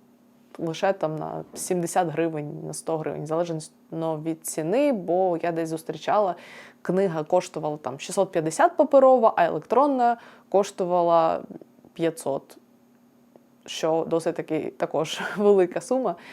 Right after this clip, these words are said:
Тому так, е, і якщо ви пам'ятаєте, то у минулому році я придбала собі читалку,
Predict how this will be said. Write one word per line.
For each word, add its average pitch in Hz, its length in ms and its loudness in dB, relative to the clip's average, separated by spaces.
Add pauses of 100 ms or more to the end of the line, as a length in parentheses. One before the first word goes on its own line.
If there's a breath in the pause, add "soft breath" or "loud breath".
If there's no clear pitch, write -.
(680 loud breath)
Тому 302 580 10 (100)
так, 233 540 6
е, 208 320 4 (220 loud breath)
і 240 100 6
якщо 330 300 8
ви 370 60 4
пам'ятаєте, 294 920 6
то 240 280 6
у 214 40 4
минулому 175 840 0
році 175 400 0
я 156 200 2
придбала 156 460 -2
собі 170 300 -8
читалку, 294 680 4